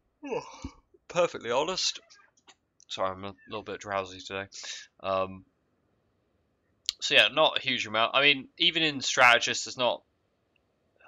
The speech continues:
I'm not that excited by Strategist. I guess the extra movement speed with Organized March, it also gives extra screen value, but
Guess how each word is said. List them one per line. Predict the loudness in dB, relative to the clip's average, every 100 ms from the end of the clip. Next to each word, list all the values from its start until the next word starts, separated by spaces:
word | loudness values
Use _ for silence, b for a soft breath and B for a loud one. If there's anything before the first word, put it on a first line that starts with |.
| -14
I'm | -2
not | 2 0 4
that | 8 10 8
excited | 4 4 6 6
by | 4 0
Strategist. | 4 6 6 4 -4 -4
I |
guess | 0 0
the | 4
extra | 4 2 -4
movement | -8 -8 -6
speed | -4 0 0 -2
with | -6
Organized | -8 -6 -6 -6 -2
March, | 0 2 -2
it |
also | -8 -10 -10
gives | -12 -6
extra | -6 -4 -6
screen | -8 -6 -6 -4
value, | 0 2 0 -2 -4 -2
but | -4 -4